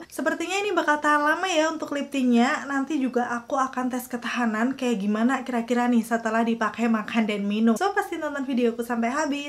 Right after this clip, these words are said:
Masuk ke warna kedua, yang dilihat dari kemasannya nih masih kelihatan kayak natural gitu ya. Jadi langsung aja akan aku swatch di tangan aku. Ini adalah Dear Anastasia. Ternyata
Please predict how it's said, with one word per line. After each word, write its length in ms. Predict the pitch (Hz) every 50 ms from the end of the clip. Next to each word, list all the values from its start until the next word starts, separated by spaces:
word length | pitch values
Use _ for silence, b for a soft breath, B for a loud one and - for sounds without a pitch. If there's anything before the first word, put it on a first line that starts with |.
| 285 - - - -
Masuk 320 | - 320 349 - 415 415
ke 80 | 415 403
warna 320 | 381 370 359 359 359 359
kedua, 320 | 359 349 277 277 294 320 359
yang 240 | 381 370 339 311
dilihat 240 | 302 294 302 302 294
dari 240 | 277 277 269 277 277
kemasannya 640 | 277 269 269 269 269 - 269 269 262 269 285 302 311
nih 160 | 311 320 311
masih 400 | 285 277 254 254 247 - 277 277
kelihatan 640 | - 262 254 254 247 247 247 247 - 247 247 247 240
kayak 240 | 254 240 240 233 233
natural 640 | 226 233 233 233 247 233 233 240 254 240 240 233 233 208
gitu 240 | 233 233 233 277 277
ya. 400 | 254 233 208 208 220 302 - - - _ _ _ -
Jadi 160 | - 302 359
langsung 320 | 370 359 359 359 359 349
aja 240 | 339 320 - 359 359
akan 240 | 359 349 349 330 339
aku 80 | 330
swatch 560 | 330 320 - - 302 285 294 320 339 330 - -
di 160 | 294 277 277
tangan 320 | 285 269 269 269 262 233
aku. 480 | 240 254 247 - - 233 233 247 302 285
Ini 240 | 294 302 311 277 269
adalah 400 | 240 240 226 226 233 240 240 202
Dear 320 | 208 254 311 359 381 359
Anastasia. 1120 | - 302 302 294 285 285 277 - - 269 262 262 - - 240 220 196 185 190 233 330 339 B B B B _ _ _
Ternyata 400 | - 330 349 359 349 359 359